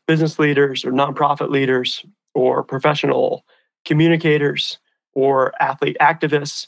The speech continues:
And we spend the week together kind of building personal connections, whether that's, you know, running in the morning, like group runs in the morning, and then spending the afternoons kind of putting a business plan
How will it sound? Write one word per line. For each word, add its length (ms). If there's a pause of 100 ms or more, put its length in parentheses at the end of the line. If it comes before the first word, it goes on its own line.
(140)
And 500 (380)
we 60
spend 280
the 60
week 200
together 540
kind 160
of 60
building 260
personal 320
connections, 680 (340)
whether 240
that's, 260 (380)
you 80
know, 40
running 460
in 140
the 60
morning, 300
like 160
group 220
runs 380
in 160
the 60
morning, 460
and 200
then 100
spending 320
the 100
afternoons 720 (640)
kind 120
of 240
putting 220
a 40
business 280
plan 360